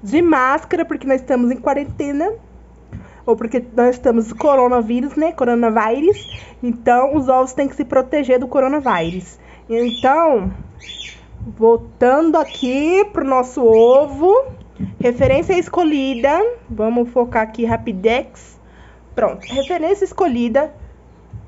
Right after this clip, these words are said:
Vamos desenhar esse ovo. Eu quero fazer um desenho bem simples. E eu escolhi os materiais, né?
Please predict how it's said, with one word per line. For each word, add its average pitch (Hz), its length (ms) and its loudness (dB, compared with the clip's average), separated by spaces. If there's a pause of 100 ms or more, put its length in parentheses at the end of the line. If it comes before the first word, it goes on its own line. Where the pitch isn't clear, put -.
(1300)
Vamos 262 340 2
desenhar 277 540 2
esse 277 260 0
ovo. 185 380 0
Eu 190 40 -6
quero 247 180 0
fazer 247 180 -2
um 240 40 0
desenho 220 320 2
bem 233 140 0
simples. 370 800 -2 (540)
E 359 640 2
eu 302 200 2
escolhi 359 300 -2
os 330 100 -4
materiais, 320 760 -2
né? 262 220 0